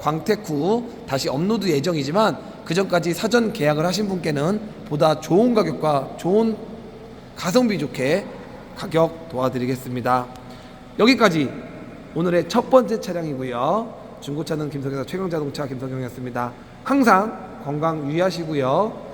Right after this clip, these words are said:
항상 말씀드렸듯이 중고차 이십 년 사천 대 넘게 판매한 기록으로서 언제든지 육 개월의 만기로 에이에스 및 차량을 판매 후 끝까지 책임지는 서비스로 고객님께 항상,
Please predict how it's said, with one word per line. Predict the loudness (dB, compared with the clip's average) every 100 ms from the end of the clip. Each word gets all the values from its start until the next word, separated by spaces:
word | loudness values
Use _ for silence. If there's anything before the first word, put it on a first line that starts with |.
| -16 -18 -14 -2
항상 | 4 4 4
말씀드렸듯이 | 0 -2 -4 -4 -6 -2 -2 -2 -6 -14 -16
중고차 | -8 -2 0 0 0
이십 | -2 0 2
년 | 2 2 -2 -8
사천 | -4 -2 -2 -2
대 | -2
넘게 | -2 -2 -2 -2
판매한 | -4 -2 -2 -2
기록으로서 | 0 2 2 2 -2 -4 -12 -16 -14 0
언제든지 | 4 4 4 2 -2 -6 -8
육 | -8 -2
개월의 | 4 6 6
만기로 | 4 0 -2 -2 -2 -4 -4
에이에스 | 2 4 4 2
및 | -2 0 0 -4 -12 -12
차량을 | -4 -2 -2 -2
판매 | 0 4 6
후 | 4 2 -6 -10
끝까지 | -4 -2 -2
책임지는 | -4 -4 -2 -4
서비스로 | -2 0 0 0 2 2 0 -6 -14 -8
고객님께 | -4 -2 0 -2 -2
항상, | -2 0 4 4 2 0